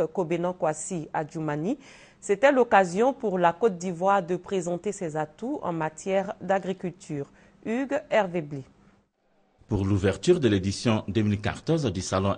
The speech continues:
Speaker 2: international de l'agriculture du Maroc, le prince Moulay Rachid, le frère du roi Mohamed six, était accompagné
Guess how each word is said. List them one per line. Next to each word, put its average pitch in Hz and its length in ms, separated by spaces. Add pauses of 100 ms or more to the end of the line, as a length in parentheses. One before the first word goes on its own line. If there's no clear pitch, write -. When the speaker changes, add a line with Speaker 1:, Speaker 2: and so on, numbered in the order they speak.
Speaker 2:
international 85 800
de 87 100
l'agriculture 90 680
du 80 120
Maroc, 85 460 (580)
le 90 140
prince 160 320
Moulay 98 380
Rachid, 131 480
le 90 180
frère 151 260
du 95 140
roi 92 220
Mohamed 85 280
six, - 280
était 85 280
accompagné 87 640